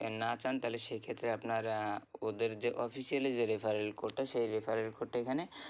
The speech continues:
বসে যাবে। আপনি চাইলে আমার, আহ, রেফারের মাধ্যমে কাজটা করতে পারেন। আমি রেফারেল কোডটা ডেসক্রিপশন বক্সে দিয়ে দেবো, আপনারা চাইলে সেখান থেকে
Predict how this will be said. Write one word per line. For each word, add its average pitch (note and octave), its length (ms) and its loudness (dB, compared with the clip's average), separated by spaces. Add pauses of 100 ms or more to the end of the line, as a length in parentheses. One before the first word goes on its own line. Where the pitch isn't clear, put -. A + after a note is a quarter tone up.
(200)
বসে A#2+ 300 2
যাবে। F#2+ 200 -2 (100)
আপনি A#2 340 -4
চাইলে B2+ 280 0
আমার, A2 360 0
আহ, G#2+ 180 2
রেফারের A#2+ 340 0
মাধ্যমে C3 380 0
কাজটা A#2+ 320 -2
করতে C3 260 -2
পারেন। C#3 280 0 (360)
আমি A2+ 300 0
রেফারেল A#2 440 0
কোডটা A#2+ 480 2
ডেসক্রিপশন A2 640 -4
বক্সে A2+ 240 -6
দিয়ে A#2 200 2
দেবো, C3+ 240 2 (340)
আপনারা A#2+ 220 -4
চাইলে B2+ 200 0
সেখান A2+ 300 0
থেকে C3 280 0